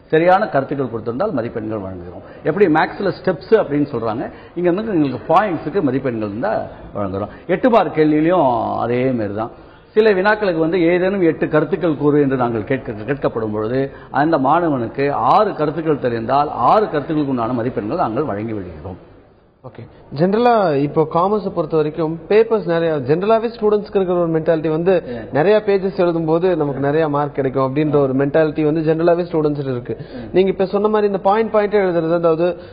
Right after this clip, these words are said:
Speaker 2: ஒன் மார்க், I mean ஃபோர் மார்க், எயிட் மார்க், டென் மார்க், இதுல நம்ம ஒன், ஒன், ஒரு ஒரு பாயிண்ட்டை நம்ம நோட்டீஸ் பண்ணி எழுதும் பொழுது அது எந்த அளவுக்கு ஒரு பிளஸ் பாயிண்டா இருக்கும்,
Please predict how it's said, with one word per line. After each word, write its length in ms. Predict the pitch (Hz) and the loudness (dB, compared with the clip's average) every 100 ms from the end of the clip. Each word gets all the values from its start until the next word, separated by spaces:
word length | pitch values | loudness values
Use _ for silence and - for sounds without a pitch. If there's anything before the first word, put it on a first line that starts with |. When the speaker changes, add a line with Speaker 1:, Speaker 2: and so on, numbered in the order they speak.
| - | -18
Speaker 2:
ஒன் 240 | - 160 208 | 0 2 4
மார்க், 260 | 208 208 208 - | 0 0 -4 -8
I 200 | - 165 | -2 0
mean 200 | 170 139 123 | 0 -2 2
ஃபோர் 160 | 196 202 | 2 4
மார்க், 280 | 190 185 - | 2 0 0
எயிட் 200 | 170 165 | 0 2
மார்க், 240 | 175 160 | -2 0
டென் 160 | 180 156 | 0 2
மார்க், 220 | 139 131 | 0 0
இதுல 280 | 165 165 160 | 2 4 2
நம்ம 260 | 160 160 | 2 0
ஒன், 240 | 160 180 208 | 2 0 0
ஒன், 160 | 196 196 | -2 0
ஒரு 200 | 175 202 | 4 4
ஒரு 160 | 196 202 | 4 2
பாயிண்ட்டை 360 | 208 233 247 | 0 2 2
நம்ம 180 | 226 185 | 2 0
நோட்டீஸ் 340 | 170 180 180 | 0 -2 -4
பண்ணி 160 | - 170 | -2 2
எழுதும் 300 | 160 160 160 | 2 2 2
பொழுது 360 | 143 135 147 151 | 2 4 4 4
அது 120 | 151 | 2
எந்த 220 | 170 214 | 2 2
அளவுக்கு 240 | 208 180 | 0 0
ஒரு 80 | 170 - | -2 -2
பிளஸ் 220 | 151 - | -4 -2
பாயிண்டா 280 | 175 160 156 | -2 2 0
இருக்கும், 280 | 135 220 | 0 -4